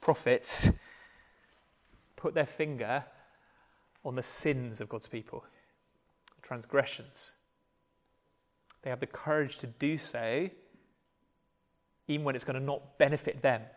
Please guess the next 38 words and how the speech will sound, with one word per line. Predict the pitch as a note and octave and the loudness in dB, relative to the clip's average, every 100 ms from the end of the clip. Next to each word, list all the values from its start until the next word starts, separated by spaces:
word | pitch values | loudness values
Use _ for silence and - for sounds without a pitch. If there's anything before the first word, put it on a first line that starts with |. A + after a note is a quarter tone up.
| _ - _ _ | _ -20 _ _
a-, | - C3 | -4 -4
at | - C3+ | 0 2
all. | B2 A2 - - _ _ _ _ _ _ _ - - | 4 2 -4 -20 _ _ _ _ _ _ _ -14 -8
When | |
you | B2+ | -4
get | B2+ | -4
to | |
the | B2+ | -2
New | C3 | 4
Testament, | C3+ - B2+ A2+ - - - - - | 4 4 -2 -2 -8 -18 -20 -20 -14
for, | - | -10
for | - | -2
reasons | B2+ C#3+ B2+ | 2 2 0
I'm | |
not | D3+ | 0
gonna | C#3+ | 2
go | C3+ | 2
into | B2 | 4
now, | C3+ C#3+ | 6 8
I | B2+ | 8
don't | C#3+ E3+ | 6 4
think | E3 | 4
there | D3+ | 4
are | C3+ | 4
prophets | D#3 C#3+ | 4 4
like | C3+ C3 | 2 2
Micah | C3 C#3+ D3 D3+ - B2+ | -2 4 4 4 0 -2
anymore | C3 B2+ B2 A#2+ D3+ | -2 -2 0 4 4
who | |
can | C3 | 4
just | C3+ - | 0 -2
literally | C3+ B2 | -2 -2
speak | - - - D3+ - | 0 0 -2 -10 -8
the | B2 | 0
word | C#3 C3 | 2 4
of | A#2 | 2
the | |
Lord. | A#2+ C3+ E3+ | 4 8 8